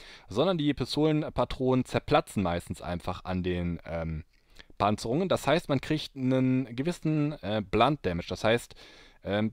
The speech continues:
der Schaden wird von dem Armor nicht aufgenommen, sondern die Kugel zerprallt an den Armor und die Kraft der Kugel wird trotzdem auf den Körper gedrückt. Das heißt, man kriegt von dem Schlag der Kugel sehr viel mehr ab, allerdings kriegt man die Kugel auch nicht ab.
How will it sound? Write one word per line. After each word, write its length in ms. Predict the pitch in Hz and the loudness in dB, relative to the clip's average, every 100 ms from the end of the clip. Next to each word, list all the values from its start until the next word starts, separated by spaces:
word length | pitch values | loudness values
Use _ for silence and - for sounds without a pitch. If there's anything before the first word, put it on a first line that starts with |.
| - | 0
der 140 | 104 | 0
Schaden 420 | - 135 165 165 | 0 2 2 2
wird 180 | 120 156 | 2 0
von 160 | - 131 | 2 0
dem 140 | 123 | 0
Armor 260 | - 131 127 | -2 2 2
nicht 200 | 107 - | 2 2
aufgenommen, 400 | 156 - 202 190 | 0 2 0 2
sondern 180 | 139 135 | 2 2
die 80 | |
Kugel 320 | - - 147 131 | -2 -2 -2 0
zerprallt 400 | 104 - 139 160 | -2 2 2 2
an 80 | |
den 80 | 180 | -4
Armor 400 | 165 151 175 - | -2 0 0 0
und 420 | 156 185 - - 131 | -2 -2 -4 -10 -4
die 300 | 143 139 131 | 2 2 0
Kraft 320 | - 175 - | -2 -2 2
der 80 | 123 | 0
Kugel 280 | - 151 131 | 2 2 4
wird 120 | 139 | 2
trotzdem 340 | - 147 143 | 6 4 4
auf 120 | 120 - | -2 0
den 140 | 117 | -2
Körper 380 | - 123 - 95 | 4 4 4 0
gedrückt. 540 | 87 - 73 - - - - - - - | -2 -6 -10 -10 -14 -18 -20 -20 -20 -2
Das 220 | 104 - | -2 2
heißt, 460 | 135 214 - - 117 | 0 0 -2 -10 -2
man 180 | 120 | -2
kriegt 300 | - 180 - | 0 0 0
von 140 | - 147 | 0 2
dem 120 | 127 | 2
Schlag 460 | - - 139 240 - | 0 0 0 -2 -6
der 120 | 107 | -6
Kugel 280 | - 139 95 | 0 0 4
sehr 160 | 175 | 0
viel 200 | - 165 | 2 2
mehr 200 | 135 120 | 2 2
ab, 180 | - 135 | 0 0
allerdings 360 | 120 120 123 - | 2 2 0 -2
kriegt 240 | 135 - | -6 0
man 80 | 113 | -2
die 80 | 107 | -2
Kugel 260 | 123 101 | -6 -4
auch 200 | - 110 | -2 -2
nicht 160 | 85 82 | -4 -4
ab. 180 | 87 | -6